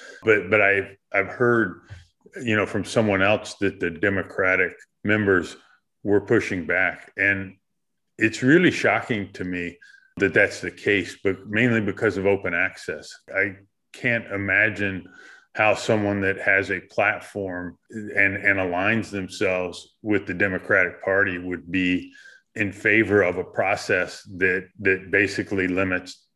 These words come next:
you know, first day I P O pops to a very elite and restricted set of shareholders.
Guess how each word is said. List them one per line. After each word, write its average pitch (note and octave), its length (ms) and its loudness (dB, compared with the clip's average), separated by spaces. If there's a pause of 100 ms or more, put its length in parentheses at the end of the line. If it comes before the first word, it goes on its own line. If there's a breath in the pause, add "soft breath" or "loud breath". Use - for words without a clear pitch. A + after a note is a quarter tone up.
you G#2 120 -2
know, F2 160 -2
first - 380 -2
day F2+ 160 4
I F2+ 140 4
P F2+ 180 -4
O F2 80 0
pops F2 460 -8
to G2 180 -2
a E2+ 100 -6
very F2 540 2
elite F2+ 640 -6
and F2 400 -2
restricted F2+ 600 -6
set F2+ 280 -2
of F2 260 -10 (140)
shareholders. F2+ 640 -4